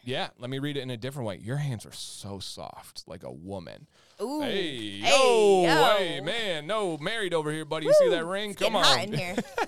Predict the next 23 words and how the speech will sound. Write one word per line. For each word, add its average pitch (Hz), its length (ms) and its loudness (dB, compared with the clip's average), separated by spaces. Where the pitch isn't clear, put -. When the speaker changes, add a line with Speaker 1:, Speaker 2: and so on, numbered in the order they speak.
Speaker 1:
<laughs> - 0 -
It 127 140 -6
is 104 140 -10
actually 101 280 -10
really 98 200 -6
hot 90 140 -8
in 95 80 -14
here. 95 100 -10
Speaker 2:
<laughs> 208 300 -6
Speaker 1:
And 180 180 -4
so, 160 300 -2
like, 185 300 -4
you 220 280 0
took 349 300 -4
time 208 300 -4
out 180 80 0
of 175 100 -4
your 160 140 0
day 120 340 -4
to 160 140 -4
insult 226 480 -6
another 170 360 -2
man 117 460 -6